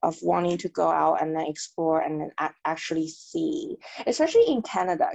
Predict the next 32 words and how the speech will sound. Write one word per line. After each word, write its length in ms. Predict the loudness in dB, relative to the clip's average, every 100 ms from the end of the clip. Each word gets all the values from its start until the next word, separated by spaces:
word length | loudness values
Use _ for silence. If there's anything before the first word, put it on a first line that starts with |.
| 0
'cause 240 | -2 -2 _ _ _ _ -8
you 140 | -8
can't 300 | -2 0 0
really 260 | 0 -2 -6
tell 500 | -6 0 4 4 2
the 120 | -4
difference 540 | -8 -10 -10 -14 -12 -8
between 280 | -6 -4 -4
the 80 | -6
two. 220 | -6 -8 -10 2
Like, 220 | 4 4
even 280 | 4 6 6
as 200 | 4 2
a 80 | -2
Canadian, 680 | -2 0 2 2 4 2 0
sometimes 640 | 2 0 2 0 0 0
it's, 320 | -4 -4 -14 _ _ _ -8
it's 100 | -6
hard 300 | 2 2 4
to 100 | 2
say, 720 | 2 4 6 6 4 2 -2 _ _ _ _ _ _ -2
"Okay, 440 | 0 2 2 2
so 180 | 0 -2
how 320 | 0 4 4
are 220 | 6 2
we 160 | 0 -6
different?" 420 | -8 -8 -10 -14 -10
Because 500 | -10 0 2 2 -4 _ _ _ _ _
geographically, 800 | 0 2 2 0 0 -6 -8 -6 -2
we're 140 | -2
so 160 | -4 -8
similar. 640 | -4 -4 -2 -2 -2